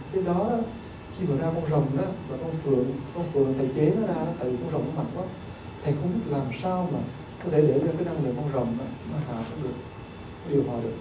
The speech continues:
nên thầy mới chế ra con phượng. Con phượng hoàng không, không, không có ai dạy thầy hết trơn đó. Nhưng mà con, con, con rồng đó, là thầy học cái phái Hoa Sơn ra đó, đạo giáo của Hoa Sơn ra. Nhưng mà con phượng hoàng đó, không có chế, không có ai chế. Nhưng mà thầy dùng con phượng hoàng để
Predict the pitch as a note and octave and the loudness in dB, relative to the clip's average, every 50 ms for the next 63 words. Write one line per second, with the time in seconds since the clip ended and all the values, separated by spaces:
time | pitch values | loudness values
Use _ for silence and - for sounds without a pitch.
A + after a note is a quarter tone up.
0 | C3 C3 C3 - - B2 A#2+ C3 C3 D3 D#3 F3 F#3 F3+ - - - - - - | -4 -4 -4 -2 -2 -2 -2 -2 0 4 4 6 6 4 2 0 -4 -4 -4 -4
1 | - - - - C#3+ D3 D3 C#3 B2+ A#2+ C3+ B2+ A2+ - - - - B2+ C3+ - | -4 -6 -6 -8 -8 -4 -2 -2 0 0 0 -2 -2 -4 -6 -6 -6 -6 -6 -6
2 | - C#3 D3+ E3+ D#3 D3 C#3+ C3+ B2+ A2+ A2+ A#2+ B2+ A#2+ A#2+ C3+ C#3 C#3+ C3 C3 | -6 -6 -6 -4 -2 0 0 0 0 -2 -2 -4 -4 -4 -4 -2 -2 -2 -2 -2
3 | C#3+ - - - - - - - - - - - - D3 C#3 - C#3+ D3 C#3+ C#3+ | -4 -6 -6 -8 -10 -12 -14 -14 -14 -14 -10 -6 -2 0 0 2 2 0 0 0
4 | C#3+ D#3 D3+ D3 C#3+ C#3+ D3 - - - - - - - D#3 D3+ C#3 D3 D3 C3+ | 0 0 0 0 0 -2 -6 -8 -8 -10 -12 -10 -6 -2 0 2 4 6 6 6
5 | B2 A#2+ B2+ D3 E3 - - - - C3 B2+ - B2 A#2 A#2+ A#2+ - - - D#3 | 6 4 2 2 0 -2 -4 -6 -6 -6 -6 -4 -4 -4 -4 -4 -6 -6 -4 -2
6 | E3+ E3 D#3 D3 C#3+ C#3 D3 C#3+ C#3 C#3 C#3 C#3+ C#3 C3+ - - - - - - | 0 0 0 0 0 0 0 0 0 0 0 -2 -4 -4 -6 -8 -8 -10 -10 -12
7 | - - A#2 B2 B2 B2 B2+ C3+ C3+ C#3+ D#3 D#3 D#3 D3+ D3 C#3+ C#3+ C#3+ C#3+ C#3 | -12 -8 -8 -6 -6 -4 -4 -2 -2 -2 -2 -4 -4 -4 -4 -4 -4 -4 -4 -4
8 | C3+ C3+ C#3 C3+ C3+ C3+ - - - - - - - - - - - - D3 C#3+ | -4 -4 -4 -4 -6 -6 -8 -10 -12 -12 -12 -12 -12 -12 -12 -12 -8 -4 -4 -2
9 | C#3 D#3 E3 D#3+ D3+ C#3+ C#3+ C#3 D3 D3 B2+ B2+ - D3+ C#3+ B2 A#2+ C3 E3 E3+ | -2 -2 -2 2 4 4 6 6 6 6 6 4 2 0 -2 -2 -4 -4 -4 -2
10 | - D#3+ E3 E3 D3 D3 C#3+ D#3+ F3+ F3 D3+ D3+ D#3+ D#3 D#3+ D3+ D#3 D#3+ D#3+ D#3+ | 0 0 0 0 0 0 -2 0 0 0 0 0 -2 -2 0 0 2 2 0 0
11 | - - - - - - - - - F3 D#3+ D3 C3+ C#3+ C#3+ C#3 C#3+ D3 C#3+ - | -4 -8 -10 -10 -10 -10 -8 -4 0 0 2 2 2 4 4 4 4 4 4 4
12 | D3+ C#3+ C#3 C#3 C#3 C#3 B2+ B2+ C3 C3 | 4 4 2 2 2 2 0 0 2 2